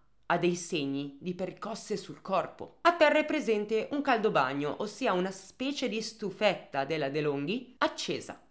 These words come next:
e funzionante. Anche i termosifoni dell'impianto dell'abitazione sono accesi, così come la madre li aveva lasciati prima di uscire.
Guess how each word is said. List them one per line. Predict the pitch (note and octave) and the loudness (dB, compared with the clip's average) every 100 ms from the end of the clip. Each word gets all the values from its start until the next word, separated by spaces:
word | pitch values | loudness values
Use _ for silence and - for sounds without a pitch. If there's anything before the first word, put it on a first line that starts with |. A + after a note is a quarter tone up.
| _ - | _ -6
e | E3+ | -6
funzionante. | E3+ E3 D#3 E3 D3+ - - - - _ _ | -4 -8 -6 -6 -6 -8 -14 -14 -16 _ _
Anche | D4 D#4 D#4+ | 2 4 2
i | |
termosifoni | C#4+ B3 A#3+ A#3+ A#3 B3 B3+ | 4 2 2 -2 -2 2 2
dell'impianto | G#3+ G3+ G3+ G3 G#3+ G#3 A3 | 2 0 -2 -2 -2 0 -2
dell'abitazione | F#3+ F#3+ G3 - G#3+ - - E4+ D3+ D3 | 0 -2 -2 -6 -6 -4 0 2 0 -2
sono | - - D3+ | -8 -6 -6
accesi, | D3 - D#3+ C#3 C#3 C#3 - - | -6 -8 -6 -6 -6 -8 -10 -6
così | F#4 B3 C#4 | -2 0 0
come | - G3 D#3 | 0 -2 2
la | G#3+ | 2
madre | D4 D#3+ - D3+ F3+ | 4 2 0 -4 -2
li | G3+ | 0
aveva | A3 E3+ C#3+ | 0 0 -2
lasciati | D#3 C#4 - - F3+ - - | -2 -6 -6 -8 -10 -12 -14
prima | - - D4+ | -12 -4 0
di | C4 | 0
uscire. | C4 B3+ - - - - | 0 -4 -8 -8 -10 -12